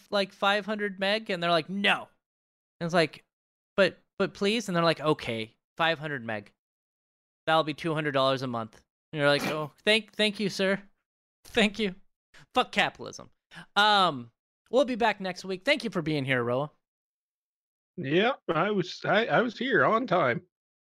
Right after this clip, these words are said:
Speaker 1: That, that's a lie, and you know it.
Speaker 2: <laughs>
Speaker 1: Thank you for being here, Cyberpunk Drunk.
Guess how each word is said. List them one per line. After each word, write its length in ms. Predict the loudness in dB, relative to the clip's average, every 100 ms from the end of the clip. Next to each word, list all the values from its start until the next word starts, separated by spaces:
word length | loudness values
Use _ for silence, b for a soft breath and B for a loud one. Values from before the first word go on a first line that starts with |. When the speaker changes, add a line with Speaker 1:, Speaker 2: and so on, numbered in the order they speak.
| _ _ _ _ _ _ -4
Speaker 1:
That, 240 | -4 -2
that's 220 | -2 0
a 60 | 0
lie, 360 | 0 2 2 2
and 220 | -2 -4
you 80 | 0
know 300 | 4 4 2
it. 140 | -6 _ -4
Speaker 2:
<laughs> 1300 | -4 _ -8 -6 -4 -2 -4 -4 -8 -8 _ _ _
Speaker 1:
Thank 240 | -2 -2 -4
you 80 |
for 120 | -4 0
being 300 | 0 0 0
here, 120 | 2
Cyberpunk 640 | 2 0 -2 -4 -6 -4
Drunk. 400 | -2 -2 -4 -18